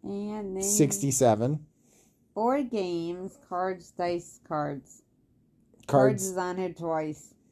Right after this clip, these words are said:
Speaker 2: Mm-hmm.
Speaker 1: Double up on your cards, people.
Speaker 2: Game cards, dice, and then, like, a deck of cards. So, like, when they say game cards, they mean, like, Uno.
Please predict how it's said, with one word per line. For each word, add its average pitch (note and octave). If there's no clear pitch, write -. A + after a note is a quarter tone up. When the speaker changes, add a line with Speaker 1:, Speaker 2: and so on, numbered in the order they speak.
Speaker 2:
Mm-hmm. C3
Speaker 1:
Double G3
up A#3+
on C4
your C4
cards, B3+
people. G3
Speaker 2:
Game F3
cards, A#2+
dice, B2+
and C3
then, B2
like, A#2+
a A#2
deck A#2+
of A#2
cards. G2
So, C#3+
like, B2+
when C#3
they C3+
say D3+
game D#3
cards, E3+
they E3
mean, D#3+
like, D3+
Uno. A2